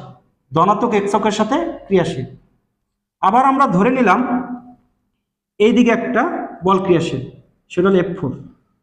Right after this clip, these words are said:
তো শুরুতে আমি কিন্তু বলছি আমরা ধনাত্মক এক্স অক্ষের সাথে কত কোণে ক্রিয়াশীল সেটা ধরবো। তাহলে সেটা তোমার কনফিউশন হতে পারে যে, "স্যার, আমি এই দিক থেকে ধরবো।"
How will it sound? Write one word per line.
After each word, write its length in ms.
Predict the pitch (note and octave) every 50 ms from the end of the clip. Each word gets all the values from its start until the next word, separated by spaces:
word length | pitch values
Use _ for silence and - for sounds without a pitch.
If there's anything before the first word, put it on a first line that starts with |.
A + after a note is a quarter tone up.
| _ _ _ _ _ _ _ _ _ -
তো 60 | G3+
শুরুতে 340 | F#3+ G3 - C4 C#4 C#4 C#4
আমি 160 | C4 B3+ B3+
কিন্তু 240 | B3 C4+ B3+ B3 B3 G3+
বলছি 320 | G#3+ G#3 F3+ - - B3 D4+ F#4 - - - - - - _ -
আমরা 200 | - G3 G3+ G#3+
ধনাত্মক 440 | - D3+ F3+ G#3 A#3 A#3+ - C4+ C4 B3
এক্স 200 | A#3+ A#3+ - B3
অক্ষের 240 | B3+ B3 B3+ B3 - B3
সাথে 180 | A#3 A#3+ C4+ D4+ - - - - - - _ _ _ _ -
কত 220 | A3+ B3 B3 B3 C#4+ C4+ C4 C4+
কোণে 260 | C4+ C4+ B3+ B3+ B3
ক্রিয়াশীল 420 | B3 B3+ A3+ G#3+ G3 - A#3+ C4+ C4+
সেটা 320 | - - - A3 G#3 G#3
ধরবো। 280 | E3 D#3+ D#3 C3 B2 - - - - _ _ _ _ _ _ _ _ -
তাহলে 160 | G#3 G#3 A3
সেটা 300 | G#3+ - A3 A3 C4+ C4
তোমার 240 | C4+ C#4 C4 C4+ B3+
কনফিউশন 480 | - B3+ B3+ B3 - A3+ B3 C4 B3+
হতে 200 | A#3+ B3 B3+ B3+
পারে 320 | G3 G3+ F#3+ G3+ B3+ - - - - - -
যে, 120 | F3 A3+ -
"স্যার, 160 | - B3 A#3+
আমি 160 | A#3+ A#3 A3+
এই 60 | A#3+
দিক 220 | G3 A3 A3 - -
থেকে 160 | A3 A3+ G#3
ধরবো।" 400 | F#3+ G#3+ F#3+ F#3+ G#3 G3+ -